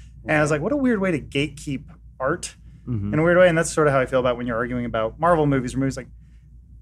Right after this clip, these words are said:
Speaker 1: voice acting, act, like, art is art, and to discredit it in one way because, like, well, it's not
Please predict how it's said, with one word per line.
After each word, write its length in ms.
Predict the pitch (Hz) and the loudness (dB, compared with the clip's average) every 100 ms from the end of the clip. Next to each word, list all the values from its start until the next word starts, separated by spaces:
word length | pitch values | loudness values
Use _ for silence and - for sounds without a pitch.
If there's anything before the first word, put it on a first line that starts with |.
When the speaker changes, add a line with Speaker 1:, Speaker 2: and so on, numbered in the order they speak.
| - | -8
Speaker 1:
voice 300 | 147 160 156 | 0 2 4
acting, 360 | 139 139 131 139 | 2 2 -2 0
act, 180 | 143 165 | 0 2
like, 220 | 151 - - - - - - - - | 0 -2 -14 -20 -20 -20 -20 -20 -2
art 200 | 170 185 | 2 2
is 100 | 180 | 2
art, 280 | 123 135 151 | 2 2 0
and 100 | 143 | -6
to 80 | 120 | -8
discredit 800 | 110 131 - - - 143 131 135 | -6 -6 -6 -10 -4 0 0 0
it 100 | 143 | 0
in 80 | 131 | 0
one 120 | 131 | 0
way 60 | 131 | 0
because, 280 | 135 131 120 | -2 -4 -6
like, 140 | 120 | 0
well, 120 | 147 | 2
it's 120 | 151 190 | 4 2
not 280 | 165 110 | 0 -2